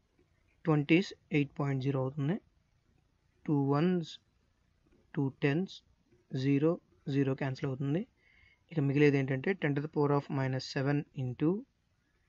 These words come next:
ఇక్కడ ఒక pi, pi into ఇక్కడ టెన్, ఈ ten to the power of minus two,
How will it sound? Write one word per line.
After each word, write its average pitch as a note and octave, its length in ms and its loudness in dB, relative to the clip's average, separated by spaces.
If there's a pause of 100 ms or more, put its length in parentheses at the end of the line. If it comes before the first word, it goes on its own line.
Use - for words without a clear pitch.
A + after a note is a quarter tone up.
(360)
ఇక్కడ - 200 -2
ఒక C3 80 -2 (120)
pi, C#3+ 120 4 (340)
pi C#3+ 140 0 (380)
into B2+ 300 -2 (1300)
ఇక్కడ C#3 180 -4 (100)
టెన్, D#3 160 6 (200)
ఈ - 100 4
ten D3+ 100 4
to D3+ 60 4
the D#3 80 -2
power D#3 100 6
of D3 120 2
minus C3 260 -2
two, C3 100 -2